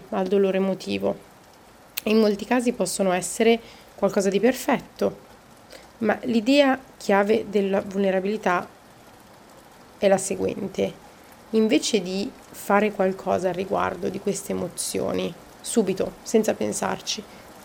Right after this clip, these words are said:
è fermarsi un attimo a riconoscerle, piuttosto che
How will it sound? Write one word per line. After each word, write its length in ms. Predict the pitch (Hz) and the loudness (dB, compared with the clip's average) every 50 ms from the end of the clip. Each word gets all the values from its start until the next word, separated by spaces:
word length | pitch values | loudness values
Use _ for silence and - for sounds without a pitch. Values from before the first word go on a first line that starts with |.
| - | -10
è 60 | - 202 | -6 -4
fermarsi 500 | - 247 233 240 214 196 180 - - - | 0 2 4 4 4 2 0 -2 -2 0
un 60 | 220 | 0
attimo 300 | 196 190 - - 220 214 | 0 -2 -2 0 0 0
a 20 | 196 | 0
riconoscerle, 760 | 196 196 - 185 185 190 - - - - 185 185 185 185 165 - - - - - - - - - - - - - - - - - - - - - - - - - - - | 0 -2 -4 -4 -4 -4 -4 -4 -4 -6 -4 -4 -4 -4 -6 -8 -16 -20 -20 -20 -20 -20 -20 -20 -20 -20 -20 -20 -20 -20 -20 -20 -20 -20 -20 -20 -20 -20 -20 -20 -10 -6
piuttosto 520 | - 214 208 - 208 202 202 - - 226 | -4 -4 0 2 0 0 2 2 -2 0
che 260 | 220 - 208 208 254 | 2 4 4 4 2